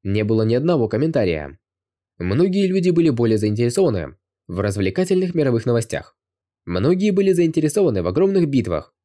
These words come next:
на других заброшенных мирах, о которых повсюду болтали ангелы.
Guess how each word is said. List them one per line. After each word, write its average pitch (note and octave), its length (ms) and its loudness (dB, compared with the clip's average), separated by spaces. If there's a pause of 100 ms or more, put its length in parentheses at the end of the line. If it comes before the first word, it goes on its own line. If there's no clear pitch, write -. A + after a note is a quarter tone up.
(360)
на G2 100 0
других A2 360 0
заброшенных B2+ 460 -2
мирах, F#2 360 -4 (480)
о G#2+ 100 -6
которых A#2+ 380 0
повсюду F3 400 0
болтали C3+ 480 0
ангелы. F2+ 680 -2